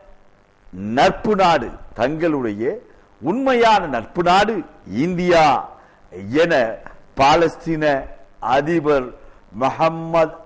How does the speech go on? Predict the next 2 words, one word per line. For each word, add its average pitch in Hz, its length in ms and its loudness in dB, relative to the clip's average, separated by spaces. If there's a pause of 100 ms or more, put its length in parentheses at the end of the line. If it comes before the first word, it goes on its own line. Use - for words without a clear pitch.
(120)
அப்பாஸ். 127 1300 2 (920)
இலங்கை 247 520 2